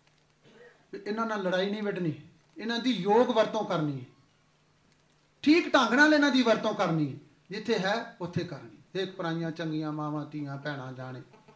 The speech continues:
ਏਕਾ ਨਾਰੀ ਜਤੀ ਹੋਏ ਪਰ ਨਾਰੀ ਧੀ ਭੈਣ ਵਖਾਣੇ।" ਆਪ ਤੂੰ ਛੋਟੀ ਹੈ, ਬੇਟੀ ਸਮਝਣੀ ਹੈ, ਬਰਾਬਰ ਹੈ, ਭੈਣ ਸਮਝਣੀ ਹੈ, ਵੱਡੀ ਹੈ, ਮਾਂ ਸਮਝਣੀ ਹੈ। ਗੁਰੂ ਮਾਤਾ,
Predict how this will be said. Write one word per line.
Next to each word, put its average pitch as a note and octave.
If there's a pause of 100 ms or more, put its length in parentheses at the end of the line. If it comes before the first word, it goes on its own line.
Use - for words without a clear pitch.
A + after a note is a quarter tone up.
(160)
ਏਕਾ E3
ਨਾਰੀ D#3
ਜਤੀ D#3
ਹੋਏ C#3+
ਪਰ D3+
ਨਾਰੀ D3
ਧੀ C#3+
ਭੈਣ C3
ਵਖਾਣੇ।" C3 (2000)
ਆਪ E3
ਤੂੰ E3
ਛੋਟੀ E3
ਹੈ, D3+ (280)
ਬੇਟੀ D#3+
ਸਮਝਣੀ D3
ਹੈ, C#3
ਬਰਾਬਰ D#3
ਹੈ, E3
ਭੈਣ D3+
ਸਮਝਣੀ D3+
ਹੈ, C#3
ਵੱਡੀ C#3+
ਹੈ, D#3
ਮਾਂ D3+
ਸਮਝਣੀ C#3
ਹੈ। A#2+ (3000)
ਗੁਰੂ F3
ਮਾਤਾ, C#3